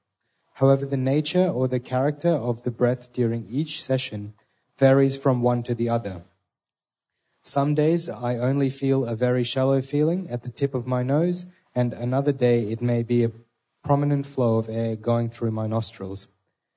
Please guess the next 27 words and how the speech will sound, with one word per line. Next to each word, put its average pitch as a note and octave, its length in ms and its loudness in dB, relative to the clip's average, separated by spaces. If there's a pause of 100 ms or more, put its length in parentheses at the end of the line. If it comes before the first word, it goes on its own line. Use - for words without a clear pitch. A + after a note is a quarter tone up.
(260)
Even D#3 280 4
on C#3 200 0
one C#3 200 2
sitting, D3 440 0
this C3 220 0
can B2 200 -4
keep C3+ 240 -4
on A#2+ 160 0
changing. G2+ 500 -6 (760)
However, B2 500 0 (320)
within D3+ 240 2
a D3 40 0
few E3 240 2
minutes, E3 500 -2 (100)
the C3 100 0
breath C3+ 320 -2
fades C#3+ 340 -2
away B2+ 360 0
very C3+ 320 0
rapidly C#3+ 640 -2 (280)
and C3 200 0
falls C#3 360 2
into B2+ 300 -2
a A#2 60 0
very B2+ 280 2
vacant B2 540 -2
area. A2 460 -4